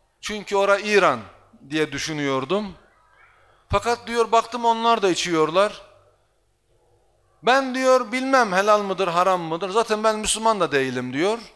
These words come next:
"Bazı alimleriniz," diyor, "mekruh diyormuş, bazıları haram diyormuş.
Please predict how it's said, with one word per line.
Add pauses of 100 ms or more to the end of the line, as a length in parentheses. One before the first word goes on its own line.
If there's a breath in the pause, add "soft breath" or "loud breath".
(680)
"Bazı
alimleriniz,"
diyor,
"mekruh
diyormuş,
bazıları
haram
diyormuş.